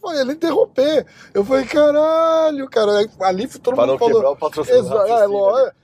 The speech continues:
Speaker 1: é como se fosse o Charles falando.
Speaker 2: Lógico, lógico.
Speaker 1: O Charles não ia deixar ele interromper,
Speaker 2: É.
Speaker 1: entendeu?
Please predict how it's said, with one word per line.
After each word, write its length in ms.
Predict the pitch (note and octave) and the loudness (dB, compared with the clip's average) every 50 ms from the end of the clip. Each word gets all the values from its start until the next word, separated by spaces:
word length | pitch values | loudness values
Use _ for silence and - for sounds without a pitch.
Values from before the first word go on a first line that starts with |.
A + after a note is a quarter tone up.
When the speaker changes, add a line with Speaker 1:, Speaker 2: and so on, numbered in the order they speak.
| _ - | _ -8
Speaker 1:
é 80 | D4 | -6
como 220 | - - - C#4 A3 | -6 -4 -2 -4 -4
se 80 | G3+ | -2
fosse 200 | F3+ F3+ F#3+ - G3 | -2 -2 -2 0 0
o 40 | F3+ | 0
Charles 320 | - - E3 D#3+ D#3 D3+ | 0 0 0 0 -2 -2
falando. 220 | - - - A#3+ - | -2 -2 0 0 2
Speaker 2:
Lógico, 260 | - - - - - | 0 0 0 -2 -2
lógico. 200 | D3 - F#3 - | -2 0 -2 -2
Speaker 1:
O 20 | - | -2
Charles 240 | - - G3 A#3+ C4 | 0 0 0 0 0
não 80 | B3+ B3 | -2 -4
ia 100 | C#4 E4+ | -4 -2
deixar 360 | F4 F4+ A#3 - - G#3+ G3 F#3+ | -2 -2 -2 0 0 0 0 0
ele 120 | F3 E3+ | -2 -4
interromper, 540 | E3 - F3+ - E3 D#3 - - D#3+ C#3+ - - _ _ | -4 -2 -2 0 -2 -2 -2 -2 -2 -2 -2 -6 _ _
Speaker 2:
É. 60 | - C3+ | -12 -8
Speaker 1:
entendeu? 400 | B2+ C#3 C#3+ C#3+ D#3 F3+ G#3+ | -2 -2 0 2 2 2 2